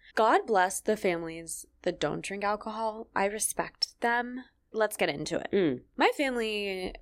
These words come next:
Speaker 1: has gotten through zero holidays without some sort of drama or chaos.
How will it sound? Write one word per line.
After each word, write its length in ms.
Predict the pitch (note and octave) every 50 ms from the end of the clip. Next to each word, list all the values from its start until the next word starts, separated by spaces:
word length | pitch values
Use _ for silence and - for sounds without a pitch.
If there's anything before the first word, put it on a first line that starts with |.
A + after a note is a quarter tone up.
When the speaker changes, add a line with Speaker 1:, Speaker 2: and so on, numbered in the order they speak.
| - -
Speaker 1:
has 260 | - G#3 A#3+ A#3 G#3+
gotten 380 | - G#3+ G#3 G3+ G3+ F#3+ G3 F#3+
through 720 | - - - F3+ E3+ E3+ E3+ E3+ E3 E3 D#3+ D#3+ - - - - G3+
zero 380 | F#3 F#3+ G#3+ G#3 G3+ F#3+ F#3+
holidays 640 | F#3 - F3 E3+ F3 F3 F3+ F3 F3 F3+ - - G3+
without 260 | F#3+ F#3+ F#3 E3 -
some 160 | - - F3+
sort 240 | E3 - - F3+ E3
of 80 | D#3+ E3 -
drama 260 | F3 D3+ D3+ D#3 D3+
or 140 | - - E3
chaos. 460 | - - E3 D#3 D#3 D#3 D#3 D#3+ D#3